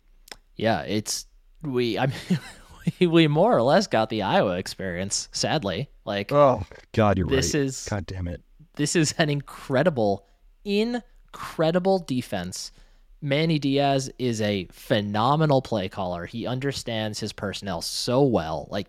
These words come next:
Speaker 1: they're, he puts them in just absolute perfect positions to succeed. Um,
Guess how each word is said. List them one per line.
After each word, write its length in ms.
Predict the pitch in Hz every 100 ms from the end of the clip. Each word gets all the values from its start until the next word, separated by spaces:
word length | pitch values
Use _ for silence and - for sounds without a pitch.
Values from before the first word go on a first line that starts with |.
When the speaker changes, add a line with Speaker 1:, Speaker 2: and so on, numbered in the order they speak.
| -
Speaker 1:
they're, 260 | 113 107 - - - - - _
he 220 | - -
puts 320 | 170 190 160 -
them 220 | 123 104
in 160 | 95
just 400 | - 147 123 - -
absolute 540 | 123 127 - 113 -
perfect 340 | 117 107 110 -
positions 480 | 107 101 - 104
to 120 | - 104
succeed. 600 | 107 - 98 92 92 - _ _ _
Um, 420 | - 185 80 78